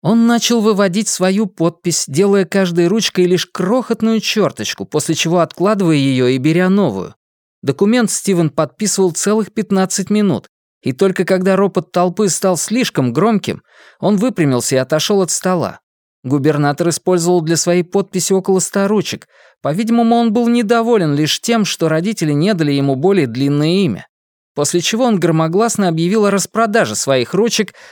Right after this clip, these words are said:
назначив начальную цену по пятьсот долларов за каждую. Глядя на то, как цена на ручки взлетает до небес, я вдруг спохватился и подумал про стол. Но я раздумывал слишком долго.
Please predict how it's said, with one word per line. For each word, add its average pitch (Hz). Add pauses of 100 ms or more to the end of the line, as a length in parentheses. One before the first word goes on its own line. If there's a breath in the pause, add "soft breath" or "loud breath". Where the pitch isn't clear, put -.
назначив 180
начальную 170
цену 208
по 147
пятьсот 151
долларов 156
за 147
каждую. - (640)
Глядя 175
на 160
то, 196
как -
цена 165
на 135
ручки 165
взлетает 139
до 135
небес, 131 (360 soft breath)
я -
вдруг 202
спохватился 220
и -
подумал 185
про 214
стол. - (360)
Но 269
я 233
раздумывал 202
слишком 156
долго. 123